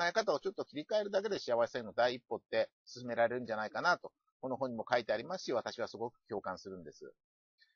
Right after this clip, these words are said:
三つ目のポイントは、楽しむ。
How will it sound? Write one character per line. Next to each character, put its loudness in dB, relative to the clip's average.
三 -10
つ -8
目 4
の 2
ポ 0
イ -4
ン -10
ト 4
は、 10
楽 0
し -2
む。 -6